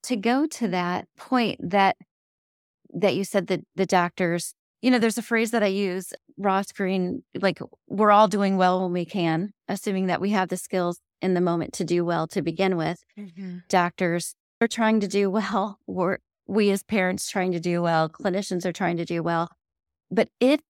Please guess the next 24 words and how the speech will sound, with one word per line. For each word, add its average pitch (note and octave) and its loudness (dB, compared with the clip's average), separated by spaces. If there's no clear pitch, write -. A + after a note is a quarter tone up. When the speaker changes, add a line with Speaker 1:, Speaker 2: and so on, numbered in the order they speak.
Speaker 1:
that A3 4
is F#3 -2
true, A3+ 0
that F#3 2
the F3+ -2
doctors F3+ -2
are E3 -2
ten F#3+ 0
years E3 -2
behind, D#3 -2
and G#3+ 4
the G#3+ 2
importance G3+ 2
of F#3 0
pandas, G3 0
tick, G3 -2
Lyme F#3 0
disease, F3 -4
pans F#3 -2
is F3 0
getting F#3+ 0
treatment - -4
very E3+ -2
quickly. A#3+ -4